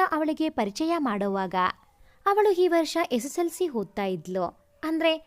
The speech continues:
ನನ್ನ ತಂಗಿ ಅಷ್ಟೇ ಏಜ್ ಆಗಿತ್ತು. ಅದಾದ ಮೇಲೆ ಇವತ್ತೇ ಅವಳನ್ನ ನೋಡಿದ್ದು. "ಹೋ, ನಮ್ ನಾದ್ನಿನೂ ಬಂದಿದ್ದಾರೆ. ಹಾಯ್ ನಭಾ, ಹೇಗಿದ್ದೀಯಾ?" "ಚೆನ್ನಾಗಿದ್ದೀನಿ, ನೀವ್ ಹೇಗಿದ್ದೀರಾ?" ಅವಳಿಗೂ ನಮ್ಮ ಪ್ರೇಮ ವಿಚಾರ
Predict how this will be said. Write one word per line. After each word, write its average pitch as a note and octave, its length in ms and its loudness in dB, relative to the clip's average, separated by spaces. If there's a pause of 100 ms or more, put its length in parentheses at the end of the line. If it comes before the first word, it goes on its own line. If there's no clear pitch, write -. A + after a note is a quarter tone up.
(300)
ನನ್ನ G#4+ 220 4
ತಂಗಿ C#4+ 420 0
ಅಷ್ಟೇ F4+ 440 0
ಏಜ್ C4 220 0
ಆಗಿತ್ತು. G3 680 -4 (400)
ಅದಾದ D4+ 360 0
ಮೇಲೆ C4 560 2 (140)
ಇವತ್ತೇ A4+ 480 4
ಅವಳನ್ನ E4 360 4
ನೋಡಿದ್ದು. G3+ 560 0 (540)
"ಹೋ, A4 400 6 (380)
ನಮ್ G#4 240 4
ನಾದ್ನಿನೂ E4+ 500 4
ಬಂದಿದ್ದಾರೆ. F4+ 680 2 (360)
ಹಾಯ್ A4+ 320 2
ನಭಾ, B3+ 240 2 (100)
ಹೇಗಿದ್ದೀಯಾ?" F#4+ 560 2 (500)
"ಚೆನ್ನಾಗಿದ್ದೀನಿ, G3+ 600 -2
ನೀವ್ A4+ 460 -2
ಹೇಗಿದ್ದೀರಾ?" F4+ 560 2 (600)
ಅವಳಿಗೂ F4 340 6
ನಮ್ಮ F#4+ 260 2
ಪ್ರೇಮ C#4+ 360 2
ವಿಚಾರ C4 320 -2